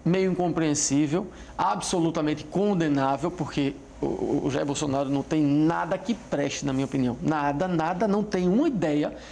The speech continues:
que você diga, "Isso se aproveita." Porque tudo que tá embutido naquela ideia de Bolsonaro tem um, por trás uma má intenção.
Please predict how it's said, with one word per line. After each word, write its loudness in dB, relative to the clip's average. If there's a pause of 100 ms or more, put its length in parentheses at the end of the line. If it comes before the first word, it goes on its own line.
(160)
que 0
você 0
diga, 2
"Isso 2
se -2
aproveita." -4 (460)
Porque 0
tudo 0
que 0
tá 2
embutido 2
naquela 0
ideia 0
de -2
Bolsonaro -2
tem 0
um, 2
por -2
trás -2 (340)
uma 0
má 0
intenção. -2